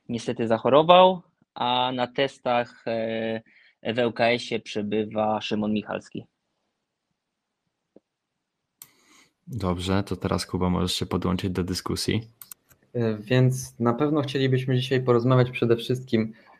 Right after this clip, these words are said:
Speaker 3: e, tak jak wprowadziłeś tutaj, Kacper, temat zespołu rezerw, ale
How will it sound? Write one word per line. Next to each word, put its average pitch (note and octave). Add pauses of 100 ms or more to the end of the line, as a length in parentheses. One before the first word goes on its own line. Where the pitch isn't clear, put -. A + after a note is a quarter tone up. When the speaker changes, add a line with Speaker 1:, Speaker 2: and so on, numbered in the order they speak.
(160)
Speaker 3:
e, G#2 (180)
tak G#2
jak G#2+ (320)
wprowadziłeś A2+
tutaj, A2
Kacper, A2+ (300)
temat A2+
zespołu A2+
rezerw, B2
ale A#2+